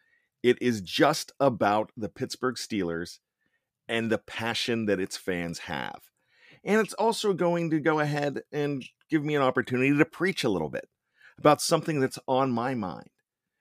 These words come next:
and something to impress upon you as Pittsburgh Steelers fans, really what's going on, and not to be clouded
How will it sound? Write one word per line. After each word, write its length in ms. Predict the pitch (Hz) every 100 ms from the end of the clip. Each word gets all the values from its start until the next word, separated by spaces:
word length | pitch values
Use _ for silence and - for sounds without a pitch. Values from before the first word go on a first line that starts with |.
| _ _ -
and 200 | 127 123
something 600 | - - 147 156 180 180
to 160 | 165 147
impress 400 | - 135 127 -
upon 560 | - 123 113 107 107 104 -
you 480 | 117 170 135 85 143 _ -
as 200 | 110 -
Pittsburgh 380 | 104 - 98
Steelers 360 | - 139 170 113
fans, 480 | 85 67 78 - - _ _ _ _ _ -
really 440 | 120 190 247 247
what's 260 | 202 185 -
going 340 | 165 147 147
on, 380 | 120 92 71 - _ _ _ -
and 180 | 131 123
not 220 | 135 147
to 60 |
be 100 | 151
clouded 640 | 160 - 160 156 98 73